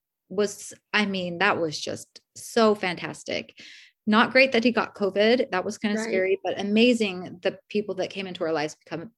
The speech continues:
Speaker 1: because of it, the people that we met in the hospital, the other families, the fact that there was another boy with this rare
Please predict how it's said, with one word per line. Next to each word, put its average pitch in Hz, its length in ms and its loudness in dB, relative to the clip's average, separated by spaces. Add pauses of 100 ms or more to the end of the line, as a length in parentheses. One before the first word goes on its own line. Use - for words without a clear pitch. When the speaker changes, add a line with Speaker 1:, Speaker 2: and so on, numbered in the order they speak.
Speaker 1:
because 165 280 -8
of 185 100 -4
it, 247 220 -2 (520)
the 226 100 4
people 277 440 -2
that 233 220 4
we 214 140 4
met 185 440 -2 (100)
in 196 160 -6
the 190 60 -8
hospital, 226 800 0 (320)
the 202 140 0
other 196 180 -2
families, 220 580 4
the 214 120 0
fact 214 280 0
that 277 120 -2
there 294 100 0
was 277 160 0
another 196 280 -2
boy 175 560 2
with 185 260 0
this 175 220 -4
rare 180 800 4